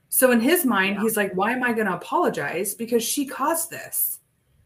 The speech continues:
Speaker 1: Now, whether or not you agree with that, like, whatever, but I think that's why he's so angry with her. And why are you gonna apologize if you're mad at somebody?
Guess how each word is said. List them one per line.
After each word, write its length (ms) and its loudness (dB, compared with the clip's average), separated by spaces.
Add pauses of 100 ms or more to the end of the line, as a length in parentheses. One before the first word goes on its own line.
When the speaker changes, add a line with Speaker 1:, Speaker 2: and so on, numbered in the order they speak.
(160)
Speaker 1:
Now, 180 4
whether 240 4
or 80 4
not 160 0
you 120 2
agree 260 4
with 160 0
that, 280 0
like, 340 0
whatever, 600 0
but 120 -2
I 140 2
think 220 -2
that's 260 -4
why 160 0
he's 260 -4
so 220 -4
angry 320 -4
with 140 -14
her. 320 -14
And 160 -6
why 120 2
are 100 2
you 120 2
gonna 200 -2
apologize 500 -6
if 120 -12
you're 140 -10
mad 240 -8
at 140 -10
somebody? 440 -12